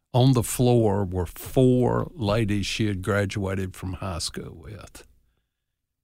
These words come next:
And it was cheaper than the dump she was in.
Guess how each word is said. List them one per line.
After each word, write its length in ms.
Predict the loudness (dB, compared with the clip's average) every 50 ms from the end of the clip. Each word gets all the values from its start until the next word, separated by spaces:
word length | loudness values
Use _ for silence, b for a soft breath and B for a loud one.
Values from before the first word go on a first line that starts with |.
| _ _ -4
And 120 | -2 0
it 140 | 0 0 -2
was 240 | -2 -4 -4 -6 -6
cheaper 880 | -4 -2 0 2 2 2 2 0 0 -2 -4 -4 -6 -10 -14 -20 -20 _ _ _ _ _ _ _ -8
than 200 | -6 -4 -4 -4
the 80 | -6 -6
dump 580 | -6 -2 0 0 2 2 0 -2 -8 -14 -12 -10
she 220 | -8 -6 -4 -4
was 260 | -4 -4 -4 -6 -6
in. 320 | -6 -6 -8 -10 -8 -10